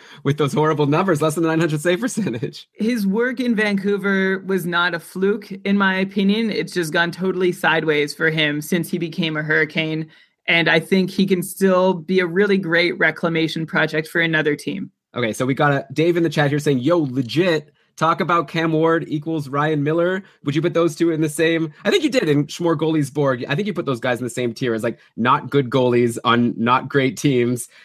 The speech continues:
Speaker 1: that we don't expect
Speaker 2: Yeah.
Speaker 1: much from. Like, who would you even want between the two of them, or would just, like, leave both as free agents?
Speaker 2: I'd try and leave both as free agents if I could. I guess, you know,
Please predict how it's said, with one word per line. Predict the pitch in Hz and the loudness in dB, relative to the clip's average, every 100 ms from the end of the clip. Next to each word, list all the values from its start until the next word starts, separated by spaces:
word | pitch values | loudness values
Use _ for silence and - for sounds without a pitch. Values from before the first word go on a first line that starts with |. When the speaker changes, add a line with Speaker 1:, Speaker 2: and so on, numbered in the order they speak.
| - | -4
Speaker 1:
that | 120 | 0
we | 127 | 0
don't | 117 127 127 - | 2 2 2 -2
expect | 135 - 151 123 151 | -6 -4 0 0 0
Speaker 2:
Yeah. | |
Speaker 1:
much | 147 123 - | 0 -2 -4
from. | - 131 120 | 0 2 2
Like, | 117 - - | -2 -6 -4
who | 147 | -2
would | 185 | 0
you | 190 | 0
even | 156 117 | 0 2
want | 139 | 0
between | 135 123 110 | -2 -4 -4
the | |
two | 107 113 | -2 -2
of | 107 | -2
them, | 98 | -2
or | |
would | 101 | -6
just, | 107 | -6
like, | 117 104 | -4 0
leave | 110 110 | 0 2
both | 107 | -2
as | 113 | -2
free | - 110 | -2 2
agents? | 107 104 85 - - 202 - - 170 - - | 4 2 -6 -10 -14 -16 -18 -12 -12 -12 -2
Speaker 2:
I'd | 170 170 156 | 0 0 -4
try | - 165 170 | -2 0 2
and | 185 | 2
leave | 185 170 | 0 0
both | 165 165 170 | 0 0 0
as | 160 | -6
free | 175 160 | -4 -2
agents | 160 160 170 170 160 | -2 -2 -4 -6 -6
if | - 185 | -2 0
I | 185 165 | 2 0
could. | - 180 175 220 220 | -2 0 2 2 0
I | - 160 | -2 0
guess, | 185 196 - - - _ _ - | 2 0 -4 -14 -20 _ _ -4
you | 202 | 0
know, | 226 226 196 | 2 0 -4